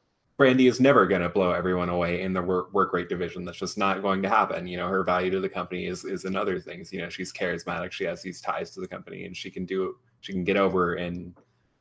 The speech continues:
different ways than Yuka Sakazaki's getting over. So, yeah, this, this, this really set Brandi up to a place where the audience will be, um, behind her and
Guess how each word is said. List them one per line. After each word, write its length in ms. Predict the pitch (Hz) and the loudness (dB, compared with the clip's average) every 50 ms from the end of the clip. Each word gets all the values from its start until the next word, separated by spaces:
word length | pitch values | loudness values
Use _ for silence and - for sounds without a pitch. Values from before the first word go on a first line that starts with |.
| _ _ _ _ _ _ _ _ _ _ _ _ _ | _ _ _ _ _ _ _ _ _ _ _ _ _
different 320 | 135 120 - 110 104 101 | 4 4 4 2 0 2
ways 240 | 107 101 98 95 95 | 2 2 2 2 2
than 220 | - 101 98 95 | 0 0 0 0
Yuka 200 | 95 107 101 95 | 0 0 0 0
Sakazaki's 640 | 98 95 101 95 95 95 104 107 98 - 95 - - | 0 0 0 0 0 2 2 2 2 0 -4 -6 -6
getting 220 | 90 82 - 87 | -6 -6 -6 -8
over. 380 | 85 82 82 - 82 87 - _ _ _ | -10 -10 -8 -8 -8 -10 -12 _ _ _
So, 440 | _ - - 92 87 85 87 92 95 - _ _ _ - _ _ _ _ _ _ _ _ _ _ _ _ _ _ _ _ _ _ _ _ _ _ | _ -4 -2 -2 -2 -2 -4 -8 -10 -16 _ _ _ -20 _ _ _ _ _ _ _ _ _ _ _ _ _ _ _ _ _ _ _ _ _ _
yeah, 300 | 113 127 139 - 80 87 | 0 4 4 4 4 2
this, 260 | 85 101 98 - - 80 - - | -2 -6 -8 -8 -12 -16 -4 -2
this, 280 | 117 107 98 - - | -2 -2 -2 -4 -8
this 260 | 101 104 104 98 - | -6 -6 -6 -6 -4
really 380 | 110 107 110 104 101 98 98 98 | 0 2 4 4 4 4 2 0
set 540 | 95 - - - 117 101 95 92 - - _ | -2 -4 -4 0 2 2 2 0 -2 -6 _
Brandi 440 | 101 98 95 92 92 90 92 90 - | -2 0 0 0 0 -2 -4 -4 -2
up 280 | - 90 87 - - - _ _ _ - | -2 -2 -2 -2 -6 -18 _ _ _ -14
to 580 | - - 98 90 90 87 85 85 87 85 - - - | -4 -2 -2 0 0 -2 -2 -4 -6 -6 -8 -6 -6
a 60 | 104 | -6
place 420 | - - - 101 92 92 - - | -6 -4 -4 -2 -2 -2 -4 -2
where 120 | - 101 95 | -2 -2 0
the 120 | 90 92 | 0 2
audience 600 | - 90 92 90 92 92 87 90 92 - - - | 2 2 2 2 0 -2 -2 -4 -6 -8 -8 -4
will 160 | 101 92 92 | -4 -4 -4
be, 580 | 90 - 92 87 87 87 87 87 85 87 87 87 - | -4 -4 -6 -6 -4 -4 -6 -6 -6 -6 -6 -8 -6
um, 500 | 95 87 85 85 85 87 87 87 87 - _ _ _ | -6 -4 -4 -4 -4 -6 -6 -8 -10 -14 _ _ _
behind 420 | - 98 - 98 90 87 87 90 | 0 0 2 0 -2 -2 -4 -4
her 380 | 92 92 85 87 87 87 - - | -4 -4 -4 -4 -4 -6 -8 -8
and 480 | - 90 87 85 87 87 92 92 87 - | -8 -8 -8 -8 -8 -8 -10 -10 -12 -16